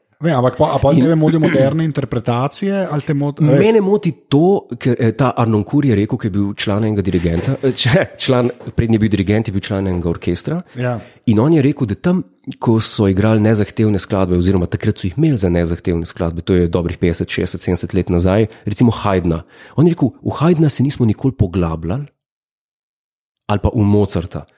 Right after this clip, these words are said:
Speaker 2: Ne vem, če so igrali, če je bila na, na, eh, na dnevnem redu Mozart, eh, Mala nočna glasba.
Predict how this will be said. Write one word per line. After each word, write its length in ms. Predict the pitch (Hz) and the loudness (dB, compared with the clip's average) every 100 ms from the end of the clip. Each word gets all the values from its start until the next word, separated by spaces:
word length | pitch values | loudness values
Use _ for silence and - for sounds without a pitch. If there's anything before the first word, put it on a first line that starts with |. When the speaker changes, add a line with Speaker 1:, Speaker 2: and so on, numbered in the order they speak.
| _ _ _ | _ _ _
Speaker 2:
Ne 60 | 127 | 0
vem, 100 | 113 | 0
če 80 | - | 0
so 160 | - | 0
igrali, 320 | 95 95 104 95 | 2 2 2 0
če 140 | - | 0
je 20 | |
bila 140 | 92 90 | 0 2
na, 140 | 85 85 85 | 2 0 -2
na, 280 | 92 85 85 85 | -4 -4 -4 -4
eh, 300 | - 87 82 82 85 - | -6 -4 -4 -6 -8 -8
na 140 | 87 85 | -4 0
dnevnem 280 | 92 90 85 | 2 2 2
redu 220 | 85 82 - - - - | 0 -2 -6 -18 -20 -6
Mozart, 500 | 107 98 90 90 82 | 0 0 2 -2 -4
eh, 160 | - 95 | -8 -4
Mala 220 | 87 87 | -2 0
nočna 320 | 82 82 - 85 | 0 -2 -4 -4
glasba. 460 | 151 85 82 135 | -2 -2 -2 -4